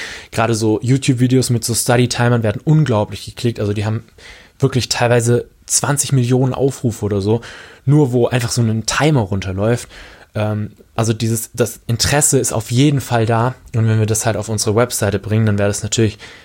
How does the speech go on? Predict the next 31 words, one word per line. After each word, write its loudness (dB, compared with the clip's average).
das -8
wäre 0
natürlich -2
gigantisch, 0
nicht 2
nur 4
für -2
uns, 0
weil -2
ich -12
meine, -4
<laughs> -8
ich 2
bin 4
ganz 2
ehrlich, 0
so 0
Klicks 0
auf -4
der 0
Webseite 0
haben -2
immer 2
Vorteile, 2
ne? 0
Weil 0
dann, 2
oh, 2
sieht -2
man 0
vielleicht, -2